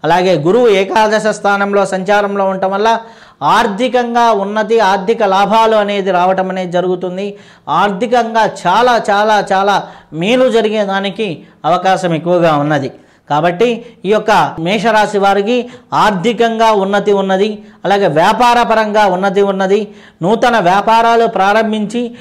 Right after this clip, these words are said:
నూతనంగా ఎదిగేదానికి మీలో ఒక కొత్త రూ-, అంటే మనిషి ఉద్భవించేదానికి, అంటే లైఫ్ టర్నింగ్ పాయింట్ అంటారు, ఆ లైఫ్ టర్నింగ్ పాయింట్ జరిగేటటువంటి పరిస్థితులు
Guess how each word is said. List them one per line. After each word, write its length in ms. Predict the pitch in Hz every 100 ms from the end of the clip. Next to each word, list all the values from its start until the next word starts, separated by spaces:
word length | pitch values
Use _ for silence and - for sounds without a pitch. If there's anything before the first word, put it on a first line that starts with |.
| - -
నూతనంగా 680 | 151 208 233 254 247 240 233
ఎదిగేదానికి 1040 | 214 185 214 226 208 202 208 190 240 240 - - -
మీలో 420 | 151 208 269 269 269 226
ఒక 140 | 185 202
కొత్త 760 | - 202 - - 226 240 165 - - - -
రూ-, 260 | 165 214 190
అంటే 340 | 160 175 190
మనిషి 440 | 151 160 208 254 240
ఉద్భవించేదానికి, 960 | 180 170 226 220 208 220 196 170 156
అంటే 380 | 170 185 196 - - - -
లైఫ్ 340 | 156 233 269 -
టర్నింగ్ 360 | 208 220 240 220
పాయింట్ 320 | 202 196 202 190
అంటారు, 400 | 170 165 139 135 - -
ఆ 100 | 156
లైఫ్ 360 | 160 160 247 -
టర్నింగ్ 380 | 208 214 226 185
పాయింట్ 340 | 202 202 190
జరిగేటటువంటి 840 | 175 180 190 196 190 175 180 175
పరిస్థితులు 760 | 175 175 202 202 226 233 220